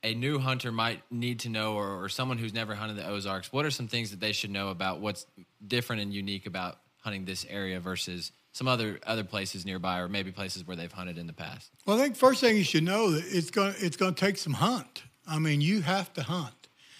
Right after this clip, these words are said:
Speaker 2: And when you're, when you're raised on hunting the Ozarks, uh, hunting public land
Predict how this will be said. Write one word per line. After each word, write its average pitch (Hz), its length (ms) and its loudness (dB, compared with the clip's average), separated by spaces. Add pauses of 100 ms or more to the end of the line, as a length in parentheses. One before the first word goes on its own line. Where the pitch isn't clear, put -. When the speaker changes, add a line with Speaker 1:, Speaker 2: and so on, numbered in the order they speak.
(280)
Speaker 2:
And 151 360 4
when 151 100 4
you're, 190 160 6
when 160 320 0
you're 196 260 4
raised 180 560 4
on 151 260 2
hunting 160 380 4
the 143 160 4
Ozarks, 143 720 2 (760)
uh, 131 320 -4
hunting 156 560 4
public 160 480 2
land 151 560 4